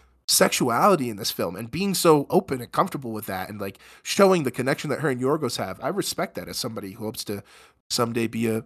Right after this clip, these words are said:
a director who makes something, like, a third good as either of those two have. I really respect the, the craft and, like, relationship they built with one another to go there. So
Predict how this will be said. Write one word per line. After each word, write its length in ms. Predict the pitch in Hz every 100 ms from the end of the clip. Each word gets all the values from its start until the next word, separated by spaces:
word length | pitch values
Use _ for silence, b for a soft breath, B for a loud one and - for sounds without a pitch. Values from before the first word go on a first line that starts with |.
| -
a 60 | 113
director 340 | 120 120 127
who 60 | 117
makes 200 | 120 -
something, 320 | 117 117 120
like, 240 | 104 104 - -
a 60 | 120
third 420 | - 131 127 131
good 180 | 123 113
as 320 | 104 - - _
either 260 | 123 113 117
of 100 | 113
those 200 | 110 -
two 160 | 127 123
have. 380 | 135 127 85 - B B
I 40 | 135
really 280 | 131 147 123
respect 520 | 127 - 127 123 -
the, 260 | 113 107 - b b b _
the 80 | 117
craft 460 | - 127 120 131 -
and, 200 | 110 117 117
like, 320 | 113 107 - _ _ _ _ -
relationship 520 | 120 131 - 107 113
they 100 | -
built 260 | - 127 120
with 120 | 104
one 140 | 104 98
another 220 | 101 107
to 120 | 101
go 200 | 101 110
there. 280 | 107 85 - -
So 280 | - 95